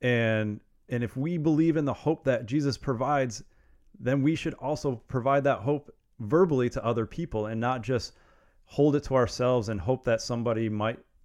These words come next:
someday ask us about how we live and the things that we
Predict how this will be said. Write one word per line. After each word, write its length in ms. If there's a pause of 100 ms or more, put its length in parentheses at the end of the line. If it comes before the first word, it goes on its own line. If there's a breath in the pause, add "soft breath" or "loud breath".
(100)
someday 720
ask 340
us 160
about 480
how 220
we 180
live 460
and 260 (200)
the 100
things 340
that 160
we 300